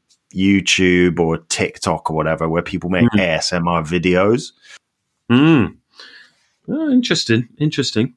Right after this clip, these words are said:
Speaker 2: I like the idea of being mesmerized, for sure.
Speaker 1: Mm, for real.
Speaker 2: It's the kind of thing that you might pay a shilling for in an old style fair, isn't it? You go into the mesmerizing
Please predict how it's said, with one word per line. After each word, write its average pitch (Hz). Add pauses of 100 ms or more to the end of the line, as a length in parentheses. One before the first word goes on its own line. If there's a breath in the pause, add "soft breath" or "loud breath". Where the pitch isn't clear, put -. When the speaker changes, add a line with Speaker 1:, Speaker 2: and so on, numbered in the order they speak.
(100)
Speaker 2:
I 127
like 147
the 127
idea 117
of 101
being 104
mesmerized, 92
for -
sure. 107 (680)
Speaker 1:
Mm, 208 (140)
for 214
real. 220 (720)
Speaker 2:
It's 143
the 202
kind 214
of 165
thing 160
that 143
you 127
might 127 (440)
pay 127
a 113
shilling 107
for 90
in 98
an 104
old 104 (120)
style 104
fair, 104
isn't 107
it? 82
You 90
go 98
into 95
the 95 (540 soft breath)
mesmerizing 107